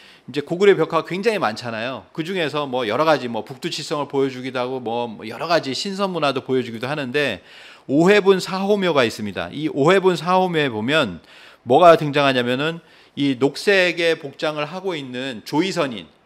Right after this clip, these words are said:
고-, 고려인, 어, 고구려인이죠. 고구려인이 이게 작대기를 가지고 가리키는 게 있습니다. 그걸 자세히 보면 정확하게 뭐가 나오냐면 문왕팔계가 나옵니다. 문왕팔계도라고 하는데 이 문왕팔계도에 대해서 기록이 중국 문헌에서는 오백 년 뒤에 나와요.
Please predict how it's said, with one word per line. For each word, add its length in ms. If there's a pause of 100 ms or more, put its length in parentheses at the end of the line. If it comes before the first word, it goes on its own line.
(320)
고-, 240
고려인, 500
어, 180
고구려인이죠. 680
고구려인이 720 (280)
이게 260
작대기를 520
가지고 260
가리키는 420
게 60
있습니다. 560
그걸 180
자세히 380
보면 480 (400)
정확하게 640
뭐가 240
나오냐면 580 (300)
문왕팔계가 840
나옵니다. 380
문왕팔계도라고 960
하는데 540 (200)
이 120
문왕팔계도에 960
대해서 280
기록이 500
중국 300
문헌에서는 640 (260)
오백 320
년 220
뒤에 200
나와요. 540